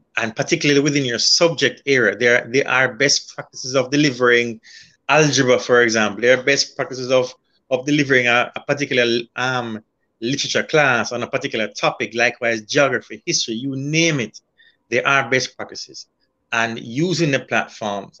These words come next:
and getting, be-, being knowledgeable on how to use the platform is critical.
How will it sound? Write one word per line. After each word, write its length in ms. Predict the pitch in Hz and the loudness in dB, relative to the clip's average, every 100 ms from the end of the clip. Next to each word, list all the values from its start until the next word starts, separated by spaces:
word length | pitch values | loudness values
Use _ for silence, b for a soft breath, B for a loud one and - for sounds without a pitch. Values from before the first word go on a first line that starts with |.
| 107 | -16
and 140 | 107 | -6
getting, 380 | 123 - 120 113 | -4 -4 -6 -6
be-, 180 | 117 117 | -6 -6
being 180 | 117 | -6
knowledgeable 400 | 117 117 117 107 | -2 0 0 -2
on 120 | 113 110 - | -4 -4 -8
how 140 | 151 143 | -10 -8
to 60 | 151 | -8
use 160 | 127 | -8
the 60 | 107 | -8
platform 520 | - 104 - 101 98 | -6 -6 -6 -12 -12
is 140 | 90 - | -10 -10
critical. 640 | - - - - - 90 | -10 -8 -8 -8 -8 -8